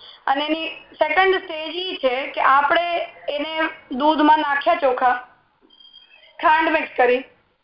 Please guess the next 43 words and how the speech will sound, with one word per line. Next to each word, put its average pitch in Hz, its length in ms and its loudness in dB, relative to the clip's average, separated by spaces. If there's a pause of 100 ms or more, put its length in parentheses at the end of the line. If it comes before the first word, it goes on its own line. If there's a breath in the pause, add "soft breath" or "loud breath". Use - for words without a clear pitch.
(140)
ચોખા 302 420 2 (320)
ગળી 294 400 0
ગયા, 247 300 2
મતલબ 269 300 -4
બફાઈ 285 380 0
ગયા 240 200 0
સારી 240 320 4
રીતે, 233 260 0 (440 loud breath)
અને 277 200 0 (280)
જે 277 140 0
રેડી 277 300 0
આપણી 277 260 0
પાસે 262 240 2
વસ્તુ 254 320 0
આવી 311 240 0
એને 262 140 0
આપણે 254 240 0
ખીર 294 260 -6
કીધી, 247 280 -8
તો 302 80 -12
એ 285 140 -4
એની 240 220 -2
સેકન્ડ 269 320 0
સ્ટેજ 233 240 -2
છે, 262 80 -2
મતલબ 277 220 0
ફાઇનલ 269 360 0 (120)
પરિણામ 262 480 2
છે, 226 80 0
આપણી 226 260 0
પાસે 240 160 0
રિઝલ્ટ 254 460 0
હાથમાં 226 340 -2
છે, 240 100 -2
પ્રોડક્ટ 262 380 0
હાથમાં 214 480 0
છે. 220 100 -10 (840 loud breath)
તો 349 100 2 (160)
એ 302 140 -2
લોકોના 392 380 4
મતે 320 360 2
આ 339 220 4
બે 294 100 -2